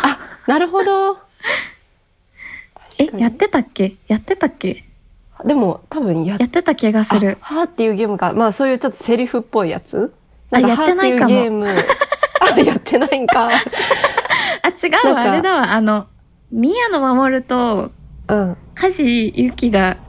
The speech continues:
Speaker 2: やってたの
Speaker 1: あ、
Speaker 2: 見た。
Speaker 1: なるほど、なるほど。まあ、でも、その、ね、あの、言葉が用意されてて、
Speaker 2: うん。
Speaker 1: それを、例えば、ハーだったら「なんで」のハー、力を、え、Aが「なんで」のハー、Bが「力を貯める」のハー、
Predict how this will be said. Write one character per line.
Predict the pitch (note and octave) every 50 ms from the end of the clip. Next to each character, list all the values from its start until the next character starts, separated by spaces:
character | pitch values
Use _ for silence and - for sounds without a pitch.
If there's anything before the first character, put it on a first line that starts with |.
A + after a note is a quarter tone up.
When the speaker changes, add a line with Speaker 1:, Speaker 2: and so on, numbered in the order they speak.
| - - - -
Speaker 2:
や | - G3+ G#3
っ |
て | - - - G#3
た | - G3 F#3+
の | F3+ F3 F3 - -
Speaker 1:
あ、 | - A3 A3+ - - - - -
Speaker 2:
見 | - G3 G3
た。 | F#3+ - F#3 E3 - - - - - - - - - - -
Speaker 1:
な | - A3 A#3
る | A#3
ほ | A3+ A#3+ A3
ど、 | G#3+ G#3+
な | G#3+ A3 G#3+
る | G#3
ほ | - - F#3+
ど。 | G#3 G3+ G3 G#3+ - - - - - - - - - - - -
ま | A3 A3
あ、 |
で | G3 G#3 G#3
も、 | F#3+ E3 D#3 - -
そ | - - G3+ F3+
の、 | F3+ F3+ E3+ E3 D#3+ - - - - - - - - - -
ね、 | G3 G3+ G3+ G#3+ A3 - - - - - -
あ | F3+ F3
の、 | E3+ E3 D#3+ - - - - -
言 | - - - C4 A3+
葉 | C4+ C4 A#3+
が | G3+ F#3 D#3+ - - - - _ _ _ _ _ -
用 | F#3+ G3+ G3 F#3
意 | E3+ F3
さ | - - F#3+
れ | F3+ F#3+
て | - G#3+ G3+
て、 | - - D#4 D#4 D4 A3+ E3+ - - _ _ _ _ _ _ _ -
Speaker 2:
う | B3
ん。 |
Speaker 1:
そ | B3+ A#3+
れ | A#3+ C4
を、 | C#4+ C4+ A3 - G#3+ G3+ -
例 | B3+ A#3
え | G3+
ば、 | D#3+ F3+
ハ | F#3 - A#3+ A3+ G#3 G3+
ー |
だ | F#3 F#3
っ | F3+
た | - - F#3+
ら | A3 B3+ C4+ A#3+ - - - -
「な | A3+ C4 C4+
ん | B3+ A#3
で」 | G#3+ B3 C4 C4 G#3+
の | D#3+ F3
ハ | F3 - G3 F3 D3+ - - - _ -
ー、 | -
力 | - - B3 B3 B3 A#3+ A3
を、 | F#3 - - - - - - -
え、 | - F3+ - -
A | F#4+ C4+ D4 C4 A#3+
が | A#3 C4+ A3+
「な | F3+ G#3+ A3+ G#3+
ん | G3+ F#3+
で」 | F#3+ F#3+ F3
の | D#3+ E3
ハ | E3+ E3+ - - -
ー、 | A3+
B | G#3+ A#3 A3+ A3
が | - - -
「力 | - - - - G#3 G3+ G3 F3+
を | D#3+
貯 | - - F3
め | F3 E3 D#3+
る」 | E3 - - - -
の | E3
ハ | E3+ - F3 E3 - - -
ー、 | -